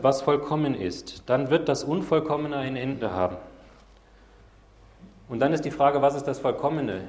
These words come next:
Ist die Schrift, ist Gottes Wort, die wir heute haben, schon das Vollkommene? Und das ist die Theorie von diesen Theologen. Wenn das Vollkommene da ist, die Schrift, dann wird das andere aufhören, weil wir es nicht mehr brauchen.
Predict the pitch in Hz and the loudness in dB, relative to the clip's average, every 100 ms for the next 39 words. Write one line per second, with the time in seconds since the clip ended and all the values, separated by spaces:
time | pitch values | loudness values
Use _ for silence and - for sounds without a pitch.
0 | 135 123 131 107 - 160 - - 120 - | -8 -6 -6 -6 -2 -2 -2 -8 -10 -6
1 | 131 135 123 107 113 185 151 143 117 123 | -6 -4 -4 0 2 2 -2 -4 0 0
2 | - 147 131 156 147 143 135 127 - 117 | 0 0 0 -2 -2 -6 -4 -2 0 0
3 | - 127 147 185 - 135 127 131 135 135 | 0 -2 -4 -6 -10 -8 -6 -4 -6 -8
4 | 135 135 127 120 147 - 139 139 143 135 | -4 -4 -2 -4 -6 -6 -6 -6 -6 -2
5 | 139 135 139 180 131 135 131 - 123 143 | 0 2 -2 -4 -2 0 0 0 -2 0
6 | 156 170 165 127 156 - 131 - 175 - | 0 0 2 2 2 -2 -6 -4 -4 -2
7 | 147 139 147 143 123 147 123 113 135 - | -4 -4 -6 -6 -6 -2 0 0 0 -2
8 | 156 135 131 131 127 117 110 107 127 190 | -4 -2 -4 -6 -10 -12 -4 -4 -2 -6